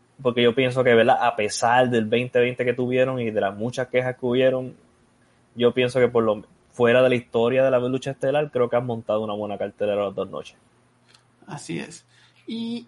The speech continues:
Speaker 2: y pues ya también, eh, recuerden, al día siguiente es New Year Dash, un, como el reset, donde hay nuevas rivalidades normalmente, donde hay algunas sorpresillas,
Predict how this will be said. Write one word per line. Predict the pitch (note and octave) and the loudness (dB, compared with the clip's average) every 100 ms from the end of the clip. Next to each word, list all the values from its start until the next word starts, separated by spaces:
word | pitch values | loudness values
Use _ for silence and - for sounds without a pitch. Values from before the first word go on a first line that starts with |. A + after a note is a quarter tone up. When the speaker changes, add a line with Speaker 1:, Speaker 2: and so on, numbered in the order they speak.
| _ _ _ _ | _ _ _ _
Speaker 2:
y | G#3 | -8
pues | - E3+ | 0 4
ya | E3+ E3+ E3 | 6 4 4
también, | D#3+ E3+ F3 E3 - - F#2+ | 4 4 2 -2 -14 -10 -4
eh, | D#3+ D3+ | -2 0
recuerden, | D#3 D#3 F#3+ G3 F#3+ F3 E3+ | -2 0 0 0 -2 -4 -4
al | C#3+ D3+ | -4 0
día | D#3 | 0
siguiente | E3 E3+ E3+ A3 G3+ E3+ E3 | 2 2 2 2 0 0 -2
es | D#3+ - | -2 -2
New | E3 D#3+ | 0 2
Year | D#3 D3+ | 4 4
Dash, | D3 D3 D#3 D#3+ - - | 4 4 2 -2 -12 -14
un, | D3 C#3+ C#3 C#3+ - | -14 -12 -14 -16 -14
como | C#3 C#3+ | -8 -4
el | C#3 | -2
reset, | D#3 C#3+ - D#3+ D#3 - - | -4 -4 -2 0 0 -6 -18
donde | D3+ C3+ | -14 -10
hay | C3+ | -8
nuevas | C#3+ C3+ C3 - - - - - _ _ | -4 -2 -2 -4 -18 -20 -20 -20 _ _
rivalidades | - D#3+ D3 C#3+ D#3+ G3 G3 F#3 F3 | 0 4 4 4 4 6 4 2 -2
normalmente, | D#3 C#3 D3 D#3 E3+ E3 E3 D#3+ | -2 0 0 4 4 4 2 -2
donde | C#3 C3+ C3+ | -4 -8 -8
hay | |
algunas | C3 C#3 C3+ C3 | -6 -6 -6 -8
sorpresillas, | B2+ - B2 A#2 F#3+ F#3 E3+ E3 E3 | -10 -10 -12 -6 -4 0 2 2 -2